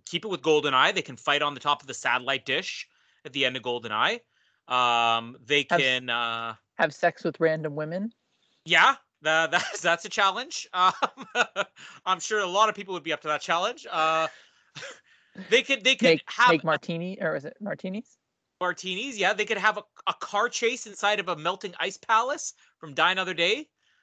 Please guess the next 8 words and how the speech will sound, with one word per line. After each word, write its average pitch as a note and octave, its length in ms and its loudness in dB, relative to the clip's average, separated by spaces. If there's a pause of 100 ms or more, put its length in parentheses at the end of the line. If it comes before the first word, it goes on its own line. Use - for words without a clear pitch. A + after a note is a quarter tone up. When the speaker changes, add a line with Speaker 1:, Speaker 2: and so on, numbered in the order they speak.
(120)
Speaker 2:
But D#3+ 240 6
Speaker 1:
Um, - 100 8
Speaker 2:
obviously F#3 320 4
that D#3+ 140 4
would D#3 100 2
be D3 300 -4 (180)
all, D3 380 0 (180)
um, C#3+ 420 -4